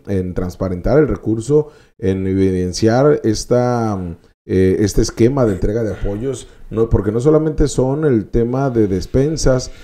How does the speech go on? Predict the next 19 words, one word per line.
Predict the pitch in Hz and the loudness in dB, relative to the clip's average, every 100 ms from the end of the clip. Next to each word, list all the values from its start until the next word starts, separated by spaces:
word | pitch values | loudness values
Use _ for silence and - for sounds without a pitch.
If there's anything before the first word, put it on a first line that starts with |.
| - - | -12 -6
también | 95 101 110 | -4 -2 -4
son | 107 117 117 | -4 -4 -4
otro | 117 - 110 113 | -6 -6 -4 -4
tipo | 113 - 120 | -4 -2 -2
de | 107 95 | -2 -2
apoyos, | - 107 117 131 127 - - | -2 -2 0 0 -2 -6 -6
incluidos | 98 92 98 107 113 | -6 -4 0 0 0
a | 107 | -2
madres | 104 113 110 | -2 -2 -2
solteras, | 95 82 117 147 147 - - - | -6 -2 -2 -2 -4 -10 -20 -16
incluidos | 92 90 107 107 | -10 -4 -2 -2
apoyos | 92 107 107 | 0 0 0
de | 98 | -6
construcción, | 95 - 87 - 113 139 151 - _ _ - | -8 -12 -14 -8 -6 -4 -6 -12 _ _ 0
eh, | 98 98 98 - | 2 4 2 2
y | 117 110 107 104 101 | 4 6 6 4 2
también | 90 95 110 | 0 -2 -2
desayunos | 107 104 104 | -2 -2 -4
escolares. | 92 - 92 117 98 | -8 -6 -4 -4 -6